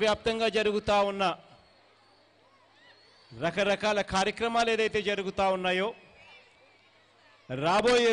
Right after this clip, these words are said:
రోజుల్లో మన పిల్లల తలరాతులన్నీ కూడా మారి అందరూ కూడా గ్లోబల్ సిటిజన్స్, గ్లోబల్ సిటిజన్స్ అయి ప్రపంచంతో పోటీ పడే పరిస్థితిలోకి మనం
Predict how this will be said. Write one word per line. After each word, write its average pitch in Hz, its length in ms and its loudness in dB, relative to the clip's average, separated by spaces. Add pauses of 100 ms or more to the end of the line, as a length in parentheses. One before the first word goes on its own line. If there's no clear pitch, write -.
రోజుల్లో 226 440 2 (1600)
మన 165 240 0 (140)
పిల్లల 226 280 2 (160)
తలరాతులన్నీ 220 760 0 (100)
కూడా 214 240 4 (1160)
మారి 170 560 0 (1300)
అందరూ 220 400 0 (120)
కూడా 240 160 2 (120)
గ్లోబల్ 226 460 2
సిటిజన్స్, 202 480 -4 (300)
గ్లోబల్ 226 420 0
సిటిజన్స్ 214 540 -4
అయి 247 100 0 (1040)
ప్రపంచంతో 247 640 2 (120)
పోటీ 233 260 0
పడే 226 160 2 (100)
పరిస్థితిలోకి 214 600 -2
మనం 196 140 0